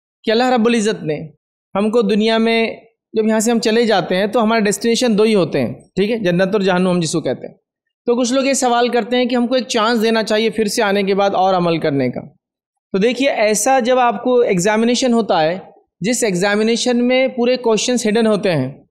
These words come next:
और उसके बाद वो एग्जाम को अपीयर करते हैं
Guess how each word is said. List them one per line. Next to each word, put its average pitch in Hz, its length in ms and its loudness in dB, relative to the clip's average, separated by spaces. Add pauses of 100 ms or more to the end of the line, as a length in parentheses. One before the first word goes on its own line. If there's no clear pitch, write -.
(500)
और 180 180 2
उसके 214 240 -2
बाद 220 320 2
वो 233 140 2
एग्जाम 208 360 0
को 233 140 2
अपीयर 214 360 2
करते 180 300 -2
हैं 131 200 -2